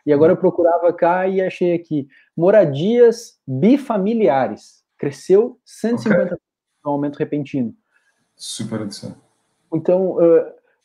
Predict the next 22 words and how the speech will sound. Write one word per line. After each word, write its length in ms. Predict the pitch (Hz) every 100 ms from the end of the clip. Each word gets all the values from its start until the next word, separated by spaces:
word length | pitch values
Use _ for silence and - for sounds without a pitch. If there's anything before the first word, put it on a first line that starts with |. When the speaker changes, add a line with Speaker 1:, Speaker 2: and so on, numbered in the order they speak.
| _
Speaker 1:
que 140 | 226
que 160 | 226 262
isso 160 | 262
significa 720 | - 214 226 214 - 262 262 254
no 160 | 220
meu, 720 | 208 202 196 190 180 165 151 139
eh, 220 | 139 139
na 80 | 139
minha 140 | 143
parte 240 | 135 139 -
estratégica 600 | - 135 131 123 117 113
de, 220 | 113 110
de 140 | 113
imobiliário, 960 | 110 107 104 117 104 107 101 104 104 95 _
na 140 | 110
parte 240 | 101 117 -
de 60 |
marketing? 500 | 107 101 - 107 107 - _ _ _ _ -
É, 160 | 147 - _ -
é 80 |
pensar 520 | 151 - 202 208 - 202
assim: 440 | 214 254 151 104